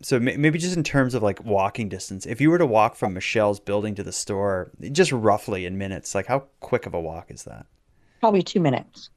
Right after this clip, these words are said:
Speaker 1: Okay. And, and how far would your, the house that you would have been living in the time been, you know, ten minute walk?
Speaker 2: She
Speaker 1: Or,
Speaker 2: was,
Speaker 1: like
Speaker 2: no, she was, like, right across from my parents' balcony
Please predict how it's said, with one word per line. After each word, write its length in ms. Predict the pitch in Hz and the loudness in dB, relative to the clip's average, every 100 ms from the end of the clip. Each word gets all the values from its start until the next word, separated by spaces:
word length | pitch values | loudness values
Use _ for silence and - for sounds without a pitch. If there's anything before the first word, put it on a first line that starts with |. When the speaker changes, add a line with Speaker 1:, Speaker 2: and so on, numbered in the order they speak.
| _ | _
Speaker 1:
Okay. 300 | 101 - 67 - | -12 -10 -10 2
And, 280 | 139 123 - | 2 4 0
and 180 | 131 | -2
how 180 | 113 139 | 0 0
far 240 | 143 139 117 | 2 2 2
would 200 | 110 110 | 0 0
your, 160 | 104 | -2
the 160 | - 104 | 0 0
house 320 | - 117 - | 2 0 0
that 140 | 120 | -2
you 80 | 98 | -2
would 100 | 98 | -4
have 40 | 95 | -4
been 160 | 92 | -6
living 260 | 98 95 95 | -6 -6 -6
in 120 | 92 | -8
the 80 | 85 | -10
time 600 | - 101 98 95 82 - - - 113 | -8 -6 -6 -6 -8 -12 -16 -14 -10
been, 340 | 87 87 101 - | -10 -10 -14 -14
you 100 | - | -12
know, 120 | 90 | -12
ten 200 | - 95 | -12 -10
minute 220 | 95 85 | -8 -6
walk? 160 | 107 - | -2 6
Speaker 2:
She 140 | 247 | 8
Speaker 1:
Or, 40 | |
Speaker 2:
was, 100 | 233 | 8
Speaker 1:
like 180 | 214 - - _ _ _ - | 6 -2 -20 _ _ _ 4
Speaker 2:
no, 560 | 208 415 269 123 117 - _ _ - | 8 10 10 8 0 -8 _ _ -6
she 260 | - 262 | 2 6
was, 200 | 262 233 | 8 8
like, 200 | 226 220 | 6 4
right 240 | 180 214 233 | 6 6 6
across 400 | 240 220 220 - | 6 4 4 2
from 260 | 196 190 - - - _ | -2 -2 -8 -20 -20 _
my 220 | 202 214 247 | 6 8 8
parents' 400 | - 254 247 - | 6 6 6 4
balcony 680 | 214 208 208 175 165 180 | 4 4 4 2 2 0